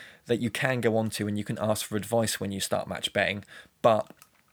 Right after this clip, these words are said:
I think there's a pitfall that a lot of people will fall into when they start match betting is they see the figures that some people are making month to month and they wanna run, they wanna sprint before they can even walk.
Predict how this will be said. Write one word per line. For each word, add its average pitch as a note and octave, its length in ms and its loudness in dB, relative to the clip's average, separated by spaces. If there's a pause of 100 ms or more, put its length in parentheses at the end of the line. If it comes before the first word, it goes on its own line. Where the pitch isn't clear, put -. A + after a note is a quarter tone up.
(320)
I B2+ 80 2
think A2+ 180 -2
there's G#2 160 -2
a G#2 40 -2
pitfall A2 560 -2
that G2+ 180 0
a G#2 60 4
lot A2+ 180 4
of G#2 100 -8
people A#2 280 -2
will A2+ 260 2
fall A2 300 0
into A#2 360 -2
when G#2 120 0
they G#2 100 0
start G2+ 280 0
match G#2+ 220 -2
betting A2 320 0
is G#2 140 -4
they G#2 120 -2
see - 200 -2
the A2 100 -4
figures G#2+ 560 -2
that - 160 -6
some A#2 240 0
people G#2+ 240 -2
are G#2+ 60 0
making G#2+ 500 -2
month A2 240 -2
to G#2 100 -6
month A#2 420 -2 (400)
and G#2+ 140 2
they A#2 140 6
wanna G#2+ 280 2
run, A2 340 2
they G#2+ 100 2
wanna A2 240 0
sprint - 480 0
before G#2+ 280 -2
they G#2 120 0
can G#2+ 140 -4
even G#2+ 260 -2
walk. G#2 360 -4